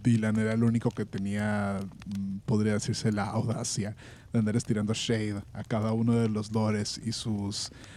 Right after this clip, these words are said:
diferentes secretos que no se conocían hasta que se trajo a luz durante los meetings. Entonces, ¿Qué interés puede tener la enclave Esmeralda aquí? Aparte de lo obvio que es, este,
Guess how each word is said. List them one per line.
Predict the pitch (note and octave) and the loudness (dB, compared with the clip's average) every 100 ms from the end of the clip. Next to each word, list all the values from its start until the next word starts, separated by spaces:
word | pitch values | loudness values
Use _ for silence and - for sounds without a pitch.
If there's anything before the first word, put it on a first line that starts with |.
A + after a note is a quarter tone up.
| - - | -6 -2
diferentes | - A2 A2 - | 0 2 0 -2
secretos | A#2 - A2+ G#2+ G2 F#2 - - | -2 -2 -2 -4 -8 -8 -10 -12
que | G2+ | -10
no | G#2+ | -6
se | - | -2
conocían | A2 G2+ - A2+ G#2 | 0 0 2 2 2
hasta | G2+ - G2 G#2+ - | 0 -4 -6 -8 -8
que | |
se | G#2+ G2+ | -6 -6
trajo | - - | -4 0
a | |
luz | G2+ G2 - - | 0 0 -4 -6
durante | G#2+ G2+ - | -6 -6 -8
los | G#2 | -8
meetings. | G#2 F#2+ G#2 - - - - - - | -8 -8 -10 -12 -16 -18 -18 -14 -8
Entonces, | C#3 E3+ D#3+ G#2 - - - - - | 0 2 2 0 -2 -12 -20 -20 -4
¿Qué | - C#3 C3+ | 6 6 8
interés | D3 C3 A2+ - | 4 4 2 2
puede | A#2 A2 | 2 2
tener | - G#2+ G2+ | 2 0 0
la | G#2 | -2
enclave | G#2+ G2 F#2+ | -2 -2 -2
Esmeralda | G2+ G3 G3+ | -2 -2 -4
aquí? | G#3 D3 F3+ | -2 2 4
Aparte | D#3+ B2+ A#2 C3+ | 6 4 4 2
de | A2+ A2 | 4 4
lo | A2+ | 4
obvio | A2+ A2 A#2 C3 B2+ | 4 6 6 6 4
que | A2+ G#2 G#2 | 0 0 -2
es, | A2+ | -4
este, | A2+ - A2 G2+ G2+ | -4 -2 -2 -2 -6